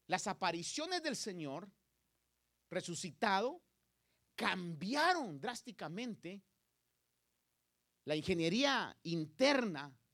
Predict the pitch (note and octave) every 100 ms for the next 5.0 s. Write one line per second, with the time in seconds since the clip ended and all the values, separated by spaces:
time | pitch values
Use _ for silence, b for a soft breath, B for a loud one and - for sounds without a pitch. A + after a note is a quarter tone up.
0 | _ _ _ _ _ D3 G#3 F#3+ D#3 C3+
1 | A2+ A2+ A2 A#2 _ _ _ _ _ _
2 | _ - - D3 D#3+ A#3 G3+ D#3+ F3 -
3 | F#3+ D3 A2+ B2 C#3 C#3+ F3+ D#3 B2+ B2
4 | G3+ F#3 A2+ D3+ C3+ A2 G2 G2 - -